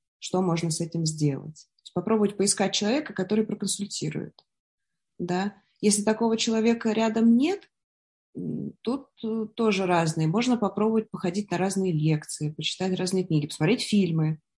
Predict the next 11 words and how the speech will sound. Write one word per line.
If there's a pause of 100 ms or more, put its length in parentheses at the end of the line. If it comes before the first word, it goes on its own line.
(120)
м,
документальные,
образовательные
какие-то.
То
есть (200)
начать
привлекать
какую-то
дополнительную
информацию